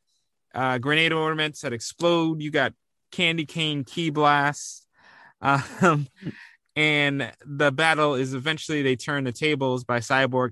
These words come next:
activating act-, attack pattern alpha. Now, they do make a joke to address using attack patterns in battle, but when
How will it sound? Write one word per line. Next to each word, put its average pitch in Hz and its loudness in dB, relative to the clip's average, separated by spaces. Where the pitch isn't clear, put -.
activating 127 -2
act-, 156 2
attack 165 0
pattern 135 2
alpha. 113 -8
Now, 156 2
they 160 0
do 185 0
make 240 2
a 170 -2
joke 147 0
to 143 -4
address 120 -2
using 131 0
attack 117 0
patterns 117 -2
in 107 -4
battle, 113 0
but 160 4
when 302 2